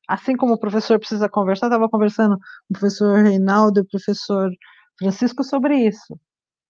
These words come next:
Enquanto não se olhar o todo, não se consegue trabalhar o individual. Então, eu tenho que olhar o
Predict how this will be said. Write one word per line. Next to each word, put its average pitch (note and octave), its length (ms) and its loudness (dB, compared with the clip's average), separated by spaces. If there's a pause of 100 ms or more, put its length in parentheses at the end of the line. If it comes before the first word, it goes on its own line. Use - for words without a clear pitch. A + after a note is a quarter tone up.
Enquanto C4 460 0
não D#4 140 2
se D#4 140 -2
olhar A#3 340 6
o G3 120 2
todo, A3 600 4
não A3 200 0
se - 140 -18
consegue A#3+ 560 0
trabalhar F#3 520 0
o F3+ 100 -8
individual. E3 640 -12
Então, G#3+ 180 -2
eu A#3 80 0
tenho G#3+ 160 -4
que F#3+ 100 -6
olhar F#3+ 220 0
o G3 140 -4